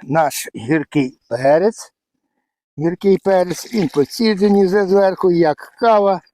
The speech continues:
До кінця, до кінця, до кінця. Опа, все. Теперка додаємо ми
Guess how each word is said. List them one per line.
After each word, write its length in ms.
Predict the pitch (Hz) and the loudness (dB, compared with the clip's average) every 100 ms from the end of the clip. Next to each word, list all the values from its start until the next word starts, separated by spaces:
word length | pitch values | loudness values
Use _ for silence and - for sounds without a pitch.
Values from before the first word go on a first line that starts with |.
| _ _ _ _ - | _ _ _ _ -18
До 360 | 156 156 196 175 | -12 0 0 0
кінця, 520 | - 180 156 185 170 | 0 -2 0 -2 0
до 120 | 156 | -2
кінця, 440 | - 156 139 165 | -2 -6 -2 -4
до 100 | 143 | -2
кінця. 540 | 139 151 139 - 226 208 _ _ _ _ _ _ _ | -4 -6 -6 0 0 -2 _ _ _ _ _ _ _
Опа, 440 | - 262 254 220 175 _ | -2 0 2 0 0 _
все. 400 | - 160 175 190 - _ _ - _ _ _ | -6 0 2 2 -2 _ _ -20 _ _ _
Теперка 460 | 226 240 214 190 | 0 4 4 4
додаємо 500 | 175 175 175 165 147 | 0 2 2 2 2
ми 200 | 147 131 | -2 -2